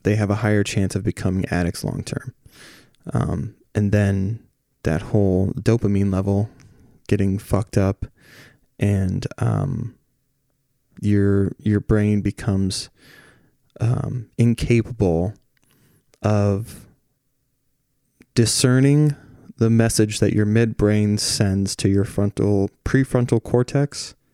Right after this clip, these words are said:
Um, it's unable to discern what's a bad decision and what's not far too late. So that's why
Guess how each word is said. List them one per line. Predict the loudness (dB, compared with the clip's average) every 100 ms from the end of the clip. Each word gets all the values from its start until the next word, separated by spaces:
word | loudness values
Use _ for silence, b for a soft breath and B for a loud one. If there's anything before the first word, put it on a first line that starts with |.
| b b b b b b b b b -8 -2
Um, | 0 0 -4 -6 _ _ _ _ -20 _ -6
it's | -6 -2
unable | 0 2 2 4 2
to | 2 0
discern | 2 0 2 2 4 4 2 0 -6 -6
what's | -2 0 0
a |
bad | 0 2 0 0
decision | 0 2 2 2
and | 2 2
what's | 0 0
not | 0 2 0 -2 -6 _ b b b b b b _ _ -20
far | -6 0 2
too | 2 0
late. | 0 0 -4 -16 -20 -20 _ _ _ _ _ _ _
So | -2 2
that's | 2 0 0
why | 2 0